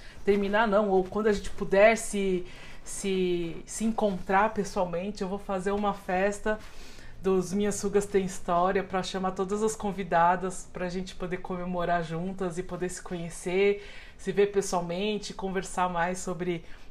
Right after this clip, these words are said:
tudo que a gente tiver vontade. E nessa festa, com certeza,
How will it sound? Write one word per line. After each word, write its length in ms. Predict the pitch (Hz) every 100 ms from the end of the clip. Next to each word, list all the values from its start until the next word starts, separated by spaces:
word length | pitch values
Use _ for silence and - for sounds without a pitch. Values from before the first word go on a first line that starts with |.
| - -
tudo 220 | 208 202
que 100 | 202
a 20 |
gente 240 | 190 185
tiver 320 | - 190 180 175
vontade. 800 | 175 170 - 170 190 196 196 214 - - -
E 120 | 196
nessa 400 | 196 220 220 262
festa, 480 | - 214 208 214 208
com 240 | - 247
certeza, 840 | 254 262 - 196 190 202 196 214